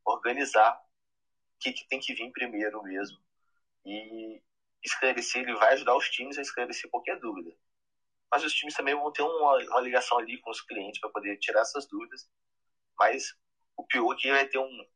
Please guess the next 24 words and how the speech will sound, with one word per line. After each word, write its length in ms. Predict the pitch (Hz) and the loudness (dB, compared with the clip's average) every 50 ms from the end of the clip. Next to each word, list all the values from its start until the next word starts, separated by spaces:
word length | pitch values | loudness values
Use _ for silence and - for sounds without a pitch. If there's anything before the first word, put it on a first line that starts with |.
| _ _ - | _ _ -8
ele 180 | - 120 123 127 | -8 -6 -6 -6
tem 140 | - 135 | -6 -6
que 60 | 135 - | -2 2
tá 80 | 139 | 2
um 100 | 139 - - | 2 2 0
pouco 280 | - - - - - - | -2 -2 -2 0 4 4
mais 140 | 175 175 - | 4 4 4
focado 280 | - 160 - 139 135 | 2 2 2 2 2
em 80 | 143 143 | 2 0
priorização. 680 | - 147 135 127 120 123 131 127 - - 95 - - _ | -6 -6 -6 -4 0 2 2 2 4 2 0 0 -2 _
Isso 200 | - - - - _ | -12 -12 -12 -10 _
que 80 | - | -6
é 60 | 117 113 | -6 -4
bem, 440 | - 107 107 - - - - - _ _ _ _ _ _ _ _ _ _ _ _ - | -2 -4 -4 -4 -6 -14 -18 -20 _ _ _ _ _ _ _ _ _ _ _ _ -4
bem 160 | - - - | -4 -4 -2
interessante. 580 | - - 131 135 135 - - - - - - 104 | -2 -4 -2 -2 0 0 0 0 0 0 -2 -4
Ele 100 | 101 113 | -4 -4
não 140 | 117 113 | -6 -2
tá, 480 | - - 123 127 127 117 107 95 - - _ _ _ _ _ _ _ _ - - _ _ _ _ _ _ _ _ _ | 4 6 6 8 8 8 6 6 4 0 _ _ _ _ _ _ _ _ -20 -20 _ _ _ _ _ _ _ _ _
ele 160 | - - - | -10 -8 -6
faz 360 | 123 - - - 143 - - - | -6 -4 0 2 2 2 2 0
parte 360 | - - - - - - - | 2 2 2 2 2 -2 -4
do 80 | 135 | -6
sistema, 640 | 139 - - - - _ - - 107 120 123 - - | -6 -6 -6 -10 -14 _ -6 -4 -4 -2 -2 -4 -4